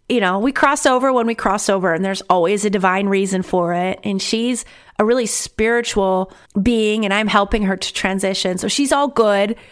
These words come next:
But this has been part of her soul mission, was to share this message with you,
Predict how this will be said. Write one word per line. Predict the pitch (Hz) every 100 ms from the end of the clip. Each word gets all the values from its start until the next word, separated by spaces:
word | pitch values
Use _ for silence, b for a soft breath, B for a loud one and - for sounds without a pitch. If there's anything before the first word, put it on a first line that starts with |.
| B B -
But | 220
this | 269
has | 330
been | 294 269
part | 247 208 214 -
of | 208
her | - 202 208
soul | - 196
mission, | 202 285 - 202
was | 190 190
to | - 196 190 -
share | - - 269 415
this | 539 -
message | 208 202 214 196
with | 196 190
you, | 180 185 190 185 190